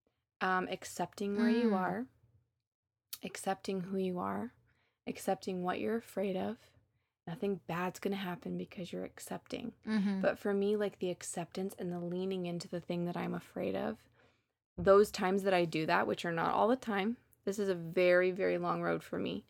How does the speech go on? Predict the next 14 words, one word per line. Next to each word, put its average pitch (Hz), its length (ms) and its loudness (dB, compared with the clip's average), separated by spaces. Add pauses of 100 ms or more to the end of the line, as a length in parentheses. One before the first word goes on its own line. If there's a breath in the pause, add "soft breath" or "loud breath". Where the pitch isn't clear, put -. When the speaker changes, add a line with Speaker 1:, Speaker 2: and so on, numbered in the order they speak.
(300 soft breath)
Speaker 1:
But - 80 0
when 190 180 0
I 190 120 2
do 202 320 0
that, 180 280 0
I 175 100 0
realize 180 800 0
that 185 100 -4
I 175 60 -2
have 180 240 -8
a 180 40 -8
lot 175 380 -4
more 196 200 -6
freedom - 580 -8